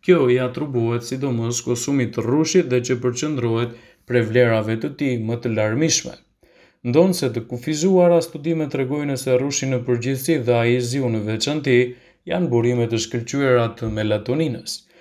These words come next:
Ky hormon ju ndihmon jo vetëm për ardhjen e gjumit, por edhe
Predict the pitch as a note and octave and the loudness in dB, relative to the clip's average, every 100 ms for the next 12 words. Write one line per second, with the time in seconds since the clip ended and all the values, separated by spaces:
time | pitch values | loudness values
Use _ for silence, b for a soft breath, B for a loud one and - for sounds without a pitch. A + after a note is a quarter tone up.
0 | b b - F3+ F#3 E3+ E3 C3+ C#3 C#3 | b b 4 6 6 4 2 0 -4 -4
1 | C#3+ D3 C3 A#2+ A#2 C3 C#3 C3+ C3 C#3 | -4 -4 -2 -2 -2 -2 -2 -4 -2 0
2 | C3 A#2 A2 G#2 G#2 D3+ E3 E3 D#3 D#3 | 0 0 -2 -2 -2 0 2 0 0 0
3 | - E3 D#3+ | 2 2 4